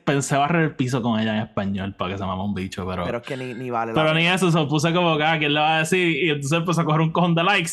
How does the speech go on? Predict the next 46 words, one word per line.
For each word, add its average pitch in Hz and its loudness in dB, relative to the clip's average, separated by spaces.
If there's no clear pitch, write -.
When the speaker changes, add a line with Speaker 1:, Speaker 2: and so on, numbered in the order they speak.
Speaker 1:
y 165 0
ella 151 0
como 208 4
que 208 2
me, 175 0
me, 170 2
me 160 4
volvió 143 2
a 131 -2
contestar 170 0
super 180 2
butthurt 185 2
y 160 2
es 160 0
como 180 2
que, 180 0
"Pendeja, 175 2
just 156 -2
fucking 196 0
desaparece. 185 2
I 175 4
Speaker 2:
Ajá. 190 4
Speaker 1:
don't 254 4
know 254 4
you". 190 4
<laughs> 247 0
Speaker 2:
Ajá, 147 0
como 123 -6
que 110 -8
ya, 117 -2
like, 117 -4
el 123 -6
punto 131 -6
de 143 -2
esto 151 -6
era 143 -2
que 147 -6
te 135 -12
callara. 107 -6
Speaker 1:
Sí, 113 0
así 120 0
que 123 -2
no 156 2
la 190 4
bloqueé 185 2
porque 135 0